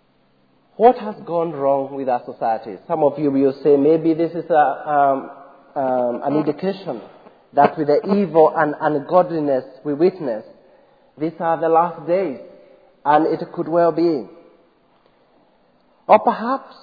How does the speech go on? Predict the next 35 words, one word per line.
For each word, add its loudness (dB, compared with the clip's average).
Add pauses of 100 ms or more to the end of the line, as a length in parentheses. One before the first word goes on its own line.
(120)
this 2 (140)
may -4
suggest -6 (160)
a -6 (140)
failure 2
on 2
our 2
part. -12
Is -10
there 2
a -8
sense 0
in -2
which -8
we -8
have -6
become -8
too -12
comfortable, -10 (1080)
where 0
we -2
have -8
lost -6
our -2 (120)
confidence -6 (720)
in 2
the 4
ways 2
of -2
God, -4 (840)
in 4
the 4
Word 4
of -2
God? -4